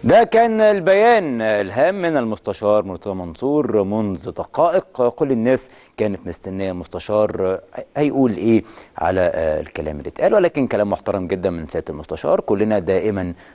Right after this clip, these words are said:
في ظهر، آه، بلدنا ومع، آه، وطننا، وده اللي احنا اتعلمناه وتربينا عليه، وده اللي بنعمله هنا في قناة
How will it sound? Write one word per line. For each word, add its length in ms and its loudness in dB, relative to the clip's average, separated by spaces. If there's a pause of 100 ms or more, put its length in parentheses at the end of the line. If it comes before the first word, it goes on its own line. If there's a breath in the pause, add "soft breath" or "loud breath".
(100)
في 100 -12
ظهر، 360 -2
آه، 280 -2
بلدنا 580 -2
ومع، 720 2 (300 loud breath)
آه، 240 -2
وطننا، 600 -2
وده 200 -2
اللي 160 -2
احنا 280 -8 (160)
اتعلمناه 540 -4
وتربينا 440 -4
عليه، 340 0 (240 soft breath)
وده 400 -4
اللي 100 -10
بنعمله 440 -10
هنا 80 -10
في 140 -14
قناة 200 -10